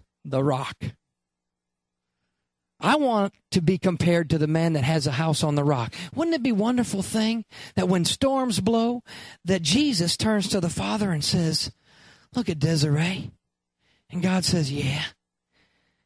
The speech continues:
And Jesus says, "Do you remember when I gave that sermon on the Mount, Dad, and I told them about the man with the house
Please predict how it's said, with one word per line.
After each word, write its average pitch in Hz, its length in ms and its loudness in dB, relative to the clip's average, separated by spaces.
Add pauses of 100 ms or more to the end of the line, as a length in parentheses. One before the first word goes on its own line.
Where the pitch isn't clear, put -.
(140)
And 180 100 -4
Jesus 190 340 2
says, 202 340 -2 (400)
"Do 247 80 -2
you 247 40 0
remember 285 240 2
when 254 180 0
I 247 60 -2
gave 240 200 0
that 233 160 0
sermon 233 360 0
on 220 140 0
the 190 60 2
Mount, 196 300 -2
Dad, 202 340 0
and 151 200 0 (760)
I 180 100 -2
told 220 300 2
them 208 180 0
about 170 300 -2
the 151 80 0
man 175 260 2
with 151 140 2
the 135 60 -4
house 165 460 -2